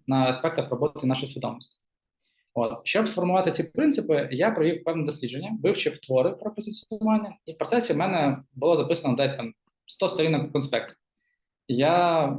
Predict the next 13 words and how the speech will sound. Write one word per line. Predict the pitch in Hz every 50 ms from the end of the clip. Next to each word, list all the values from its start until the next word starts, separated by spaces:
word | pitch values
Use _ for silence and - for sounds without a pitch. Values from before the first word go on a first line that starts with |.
| - -
з | 131 135
них | 156 165 156 160 -
викинув | 143 165 160 160 147 139 139
все | 139 131 127 123 120 117 113 113 -
зайве, | 123 143 156 185 202 220 226 226 220 - - - _
залишив | 131 135 160 165 175 175 - - -
тільки | - - 131 - 135
те, | - 156 190
що | - - 147 -
повторюється | 139 135 - 175 196 196 180 170 - - 165 156 143 139 - -
у |
всіх | - - - 185 190 370 381 - _ _ _ _ _ _ _ _ _ _ _ _ _ _
проявах | - 151 156 165 175 175 165 160 156 - - -